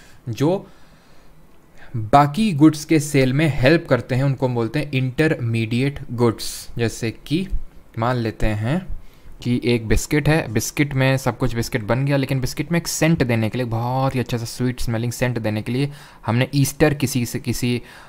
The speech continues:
आ, मान लेते हैं कि किसी कंपनी से हमने कुछ स्वीट स्मेलिंग कंपाउंड्स खरीदे, ठीक है, स्वीट स्मेलिंग कंपाउंड ईस्टर्स खरीदे, तो उस कंपनी ने जो हमें गुड्स सेल किए, that will be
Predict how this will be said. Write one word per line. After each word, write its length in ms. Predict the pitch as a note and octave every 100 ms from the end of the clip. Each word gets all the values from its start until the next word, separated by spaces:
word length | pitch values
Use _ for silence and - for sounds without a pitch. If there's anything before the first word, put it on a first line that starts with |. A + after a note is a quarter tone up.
| -
आ, 340 | G#2 G#2+ G2+ F#2
मान 180 | G#2 G#2+
लेते 200 | G#2+ G#2
हैं 100 | B2+
कि 60 | B2
किसी 240 | A#2 B2+
कंपनी 340 | B2+ A2 A#2 A#2+
से 100 | B2
हमने 160 | A#2+
कुछ 280 | A#2+ C#3+ -
स्वीट 340 | - - B2+
स्मेलिंग 340 | - A#2+ A#2 C3+
कंपाउंड्स 440 | A#2 A2 A2+ A2+
खरीदे, 380 | - F#2+ F#2+ F#2+ - _ - -
ठीक 80 | -
है, 100 | C3
स्वीट 240 | C#3+ B2
स्मेलिंग 280 | - A#2 C3
कंपाउंड 340 | C3+ G#2+ A2+ A2+
ईस्टर्स 360 | A2+ B2+ A#2
खरीदे, 340 | - F2+ F2 F#2+ - - - -
तो 80 | -
उस 160 | D3 -
कंपनी 320 | C3 A#2+ C#3
ने 140 | C#3
जो 80 | B2+
हमें 180 | B2+ A#2+
गुड्स 280 | B2 - B2
सेल 200 | B2+ A#2+
किए, 260 | - C#3
that 260 | C3+ A2+ A#2
will 120 |
be 60 | A2+